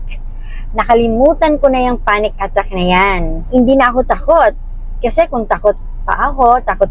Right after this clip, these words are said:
lumabas, takot ako lang mag-isa, eh ang layo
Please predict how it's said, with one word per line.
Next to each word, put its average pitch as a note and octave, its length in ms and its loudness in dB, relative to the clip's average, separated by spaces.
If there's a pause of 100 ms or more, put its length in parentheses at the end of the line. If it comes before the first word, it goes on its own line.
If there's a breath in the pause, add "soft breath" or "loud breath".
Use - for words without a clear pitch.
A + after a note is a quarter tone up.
lumabas, A3+ 880 2 (560 loud breath)
takot A3+ 320 2 (320)
ako F#3 240 -2
lang G3+ 160 2
mag-isa, A3 800 2 (720)
eh A#3+ 160 2
ang A#3 160 0
layo A3 320 4